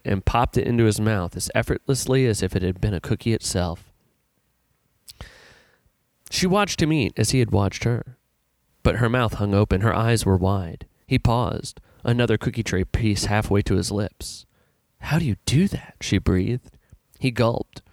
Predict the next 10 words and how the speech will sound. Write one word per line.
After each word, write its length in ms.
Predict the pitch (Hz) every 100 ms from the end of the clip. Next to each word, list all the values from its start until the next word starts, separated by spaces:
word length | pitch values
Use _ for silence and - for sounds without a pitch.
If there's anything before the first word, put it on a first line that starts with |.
| - -
Her 100 | 135
voice, 540 | 120 156 - - - -
she 160 | - 135
sounded 360 | - 180 160 131
so, 500 | - 139 127 110 95 _ _ _ _ _ _
he 220 | - 151 180
had 160 | 156
never 200 | 175 165
thought 280 | - 156 135
anything, 580 | 156 147 - 92 92